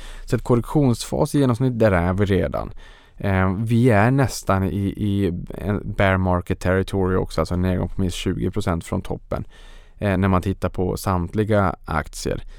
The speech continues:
Tittar vi värdeviktat istället på index så ser vi ju att det, vi är ner en fem, fem och en halv procent från, eh, högsta nivån i år.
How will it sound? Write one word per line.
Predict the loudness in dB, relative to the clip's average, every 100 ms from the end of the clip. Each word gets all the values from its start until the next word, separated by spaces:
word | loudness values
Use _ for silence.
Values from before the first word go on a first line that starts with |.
| -20 -4
Tittar | -2 2
vi | 2
värdeviktat | 2 4 4 2 2 0 -2
istället | 0 0 2
på | -2
index | 0 4 4 4 2 0 -8 -8
så | -10
ser | -2 2 2
vi | 2
ju | 0
att | 0 -2 -8 -4
det, | 0 0 0 0
vi | 2
är |
ner | 2 2 2
en | 0
fem, | 0 -2 0
fem | 0
och | 0
en | 0
halv | -2
procent | -4 -2 0 2 0
från, | -2 -2 -2
eh, | -2 -4
högsta | -4 -4 -2 -2
nivån | 0 -2 -2
i | -2
år. | -4 -6